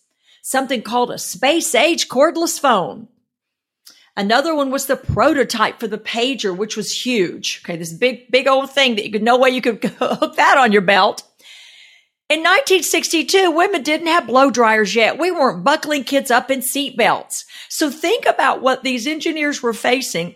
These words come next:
with the president saying to them, "We choose to go to the moon, and it's your job to get us there," right? So it was really amazing what John Kennedy did in terms of the big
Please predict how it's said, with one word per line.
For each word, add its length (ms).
with 140
the 80
president 640
saying 440
to 120
them, 540
"We 160
choose 460
to 100
go 160
to 160
the 80
moon, 320
and 160
it's 180
your 280
job 340
to 80
get 300
us 180
there," 380
right? 380
So 180
it 80
was 160
really 340
amazing 760
what 180
John 340
Kennedy 380
did 360
in 120
terms 380
of 100
the 80
big 420